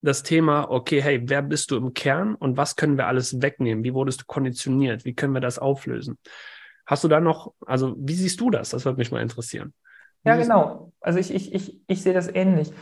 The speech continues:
Speaker 2: weil Resilienz heißt ja im Prinzip mit Stress umgehen.
Speaker 1: Ja.
Speaker 2: Das heißt, auf der einen Seite kannst du natürlich lernen, wie gehe ich mit Stress um und an der, auf der anderen Seite kannst du gucken,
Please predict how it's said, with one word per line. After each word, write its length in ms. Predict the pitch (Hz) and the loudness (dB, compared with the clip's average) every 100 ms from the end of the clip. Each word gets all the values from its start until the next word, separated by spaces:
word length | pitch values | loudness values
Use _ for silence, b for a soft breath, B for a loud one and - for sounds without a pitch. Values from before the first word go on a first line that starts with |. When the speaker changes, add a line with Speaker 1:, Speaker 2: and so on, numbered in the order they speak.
| B B | B B
Speaker 2:
weil 180 | 165 170 | 6 8
Resilienz 580 | 170 165 170 220 262 214 | 8 6 6 6 4 4
heißt 260 | 220 226 | 4 2
ja 80 | 226 | 2
im 100 | 208 | 2
Prinzip 460 | 202 202 196 220 - | 4 2 2 0 2
mit 120 | 196 | 2
Stress 300 | 202 180 175 | 4 4 4
umgehen. 560 | 156 143 135 123 - - _ _ _ _ _ _ | 4 2 2 0 -2 -6 _ _ _ _ _ _
Speaker 1:
Ja. 240 | 143 135 - _ - | -2 -2 -6 _ -6
Speaker 2:
Das 120 | 160 | 4
heißt, 160 | 175 170 | 6 6
auf 100 | 160 | 4
der 140 | - | 6
einen 220 | - 185 220 | 8 8 8
Seite 240 | 208 214 | 8 8
kannst 220 | 202 196 | 4 4
du 40 | 185 | 4
natürlich 460 | 175 185 175 170 | 2 2 2 4
lernen, 420 | 165 175 220 254 | 6 8 8 6
wie 80 | 214 | 2
gehe 120 | 175 | 2
ich 120 | 185 185 | 2 0
mit 100 | 151 | -4
Stress 340 | - 180 190 | 2 2 2
um 180 | 247 277 | 0 0
und 160 | 233 - | 0 2
an 140 | 180 | 4
der, 120 | 180 | 4
auf 140 | 170 - | 4 2
der 100 | - | 4
anderen 180 | 196 202 | 4 6
Seite 160 | 202 | 4
kannst 240 | 202 196 - | 4 2 2
du 80 | |
gucken, 460 | - 214 262 285 | 0 0 0 -2